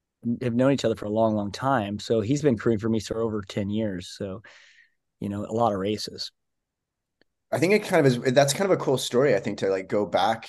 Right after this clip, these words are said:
Speaker 2: in time a little bit and think about it. 'Cause in some ways, you know, I feel like when we first started hanging, like,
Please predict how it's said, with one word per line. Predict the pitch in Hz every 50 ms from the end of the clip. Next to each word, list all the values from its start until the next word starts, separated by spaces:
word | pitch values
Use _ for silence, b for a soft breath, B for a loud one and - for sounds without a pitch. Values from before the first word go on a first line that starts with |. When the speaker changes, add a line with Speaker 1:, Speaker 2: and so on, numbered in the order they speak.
| - -
Speaker 2:
in | 117 101 92
time | - - 104 95 104 110 104
a | 98
little | 92 92 90 87
bit | 80 90 85 - -
and | 101 95 87
think | - 98 110 -
about | 104 92 90 87
it. | 87 85
'Cause | - 104 98 92 - -
in | 123 113
some | 110 - 123 127
ways, | 151 156 135 123 117 - - B B B B B B B B
you | 113 113
know, | 107 104 104 104 98 - - -
I | 113
feel | 120 - 120 110
like | 110 107 107
when | 107 107 107 104 104 101 98 95
we | 101 110 113
first | 113 - - 120 113 107 110 -
started | - 117 104 98 98 -
hanging, | 101 110 95 92 - _ _ _ _ _ _ _ _ -
like, | 95 95 92 - -